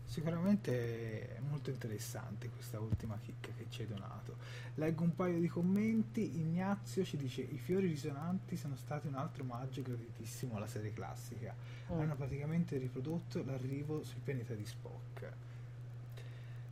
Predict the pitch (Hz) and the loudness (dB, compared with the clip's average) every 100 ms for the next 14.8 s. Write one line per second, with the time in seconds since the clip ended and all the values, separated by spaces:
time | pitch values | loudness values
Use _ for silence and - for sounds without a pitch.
0 | - 156 156 151 151 151 185 175 175 - | 2 4 6 6 6 6 6 8 6 6
1 | 202 - 160 156 147 127 139 - 175 147 | 4 4 2 4 2 2 0 2 4 4
2 | 165 180 196 240 254 - 247 240 220 - | 4 4 4 2 2 0 0 2 0 -2
3 | - 156 156 165 - 180 160 143 135 - | 0 0 2 2 2 2 2 2 -2 0
4 | 135 170 160 135 139 151 110 113 - 131 | 4 6 6 6 4 6 4 2 2 2
5 | 120 127 120 117 113 117 - 120 120 120 | 4 4 4 2 2 -2 0 2 4 4
6 | 123 120 117 110 110 110 123 113 104 95 | 2 2 2 2 2 2 0 0 -2 -2
7 | - - 104 113 107 107 110 98 104 101 | -4 -6 -4 -4 -2 4 4 2 -2 -2
8 | 98 - - - 294 190 285 233 320 - | -4 -6 -2 8 10 12 10 10 8 6
9 | 120 - - - 104 113 110 - - - | 0 0 -4 -4 -4 -4 -6 -6 -8 -8
10 | - - 254 262 127 127 180 247 214 156 | -8 4 6 6 6 6 10 10 10 10
11 | 151 147 135 110 - 123 - 196 127 - | 8 6 6 2 0 0 8 8 8 4
12 | 170 196 143 117 123 143 180 - - 131 | 6 8 6 2 2 4 4 4 2 2
13 | 120 120 123 131 147 165 - 107 92 107 | 2 0 2 2 4 2 2 -2 0 -2
14 | 117 120 160 123 98 95 - 98 | -2 0 2 2 2 0 -2 -4